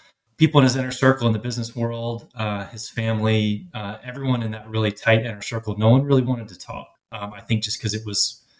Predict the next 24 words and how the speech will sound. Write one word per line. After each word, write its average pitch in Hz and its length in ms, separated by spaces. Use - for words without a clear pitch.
it 147 80
was 117 200
really 123 440
tragic, 107 460
and 98 180
he, 107 80
the 110 140
last 104 500
months 107 240
of 104 60
his 95 120
life 101 200
were 104 80
really 95 220
difficult. 101 500
So 110 240
understandably, 117 600
you 92 100
know, 95 120
they 110 280
certainly 113 300
don't 101 180
have 107 200
to. 95 260